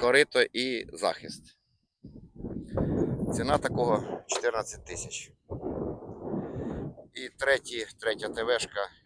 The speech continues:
Така комплектація, бабки немає, патрона немає. Тут немає. Тут крутиться.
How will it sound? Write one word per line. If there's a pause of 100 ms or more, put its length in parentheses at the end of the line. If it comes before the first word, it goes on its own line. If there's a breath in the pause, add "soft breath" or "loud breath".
(1160 loud breath)
Така
комплектація,
бабки
немає,
патрона
немає. (2000 loud breath)
Тут
немає. (1900 loud breath)
Тут
крутиться.